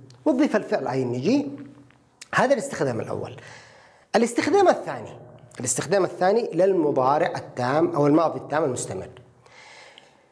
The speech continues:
الاستخدام الثاني يقول لك ما هو؟ يقول: "We can say that something"،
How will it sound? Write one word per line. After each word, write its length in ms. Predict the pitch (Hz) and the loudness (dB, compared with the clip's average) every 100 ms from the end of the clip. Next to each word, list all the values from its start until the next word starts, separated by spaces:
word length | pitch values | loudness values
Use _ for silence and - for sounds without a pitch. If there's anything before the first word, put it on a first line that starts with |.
| _ _ - | _ _ 0
الاستخدام 480 | - - 302 320 381 | 2 2 0 2 2
الثاني 320 | 370 359 311 | 4 4 6
يقول 260 | 277 320 | 4 4
لك 180 | 294 294 | 2 4
ما 100 | 233 | 0
هو؟ 300 | 151 143 175 165 | 0 -2 -4 -2
يقول: 520 | 165 170 294 269 - - - - - | -2 2 2 2 -2 -10 -16 -4 2
"We 280 | 320 320 247 | 4 2 0
can 220 | 208 170 - | 0 -2 2
say 240 | 233 196 156 | 2 2 0
that 440 | 143 - - 262 | -2 -4 -2 2
something"، 680 | 339 320 - 190 208 262 | 2 2 0 2 2 0